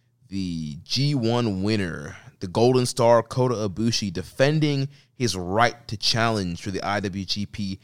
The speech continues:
Heavyweight Championship at Wrestle Kingdom fourteen against Kenta. And, uh, we had this match, uh, kicking off with, uh, Kenta, uh, bum rushing,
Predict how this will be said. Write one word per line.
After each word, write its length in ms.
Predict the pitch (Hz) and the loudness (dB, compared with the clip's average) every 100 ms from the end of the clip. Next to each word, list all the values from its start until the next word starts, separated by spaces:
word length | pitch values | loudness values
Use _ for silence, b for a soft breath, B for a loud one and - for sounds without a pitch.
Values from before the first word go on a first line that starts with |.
| b _ | b _
Heavyweight 400 | 110 101 101 95 | -6 -2 -2 -2
Championship 520 | - 101 95 92 92 - | -4 -4 -6 -8 -8 -6
at 200 | 107 - | -6 -4
Wrestle 220 | 98 101 | -8 -8
Kingdom 320 | - 104 101 - | -6 -6 -6 -8
fourteen 680 | 101 92 - 107 87 65 - b b b - | -8 -8 -6 -6 -6 -10 -16 b b b -10
against 960 | 98 85 87 117 123 - - - - - _ _ | -10 -8 -4 -2 -2 -4 -6 -4 -6 -8 _ _
Kenta. 920 | - - 110 107 - - 50 50 - - _ _ _ _ _ _ _ _ _ _ _ _ 73 | -20 -6 -4 -2 -4 -8 -10 -12 -14 -18 _ _ _ _ _ _ _ _ _ _ _ _ -14
And, 180 | 80 | -12
uh, 280 | 69 55 50 50 | -10 -12 -14 -12
we 180 | 80 101 | -8 -6
had 160 | 92 | -6
this 200 | 90 - | -6 -6
match, 480 | 92 92 90 85 - | -4 -2 -2 -4 -8
uh, 260 | 78 69 67 - | -6 -8 -10 -10
kicking 300 | 127 117 98 | -8 -4 -2
off 440 | 98 98 95 - | 0 0 -2 -6
with, 220 | 92 85 | -8 -6
uh, 200 | 82 78 78 | -8 -8 -12
Kenta, 560 | - 117 110 113 98 92 b b b b _ | -8 -6 -4 -2 -2 -2 b b b b _
uh, 220 | 87 76 | -10 -10
bum 460 | 80 - 123 123 117 | -10 -2 2 4 4
rushing, 640 | 110 104 117 107 104 101 | 2 2 0 0 -2 -6